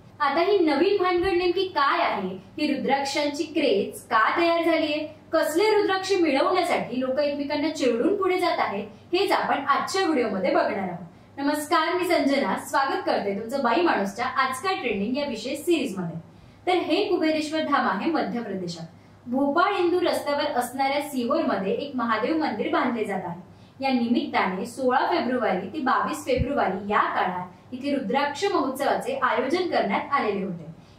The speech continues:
हे मंतरलेले रुद्राक्ष घ्यायला लाखो लोक आले आणि बिचाऱ्या सिहोर प्रशासनाची दाणादाण उडाली. कुबेरेश्वर धाम आणि त्याच्या आसपास आता जवळपास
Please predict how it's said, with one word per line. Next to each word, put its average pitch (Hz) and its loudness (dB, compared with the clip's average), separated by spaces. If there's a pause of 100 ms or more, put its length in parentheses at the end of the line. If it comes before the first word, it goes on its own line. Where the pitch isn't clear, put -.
हे 359 2
मंतरलेले 359 2
रुद्राक्ष 302 -2
घ्यायला 233 2 (120)
लाखो 254 0
लोक 349 2
आले 185 0 (240)
आणि 277 0
बिचाऱ्या 233 0
सिहोर 277 0
प्रशासनाची 311 -2
दाणादाण 226 0
उडाली. 170 -2 (500)
कुबेरेश्वर 247 0
धाम 233 2
आणि 202 -2
त्याच्या 226 -4
आसपास 269 0
आता 208 -6
जवळपास 240 -2